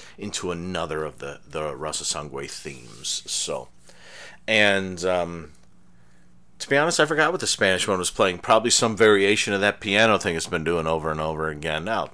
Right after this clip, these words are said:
I'll, yeah, you'll be okay. We'll be okay. Hey, someone listening, go listen to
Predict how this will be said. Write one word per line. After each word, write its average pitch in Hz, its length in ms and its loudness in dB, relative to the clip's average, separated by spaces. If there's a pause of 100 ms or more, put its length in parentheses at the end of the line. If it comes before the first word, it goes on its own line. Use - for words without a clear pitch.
(180)
I'll, 85 240 -6 (400)
yeah, 170 160 -4
you'll 156 280 2
be 101 160 2
okay. - 440 -8
We'll 143 120 2
be 117 160 2
okay. 85 260 -2
Hey, 98 220 0 (240)
someone 131 420 2
listening, 120 440 0 (360)
go 117 160 4
listen 107 340 -2
to - 80 -8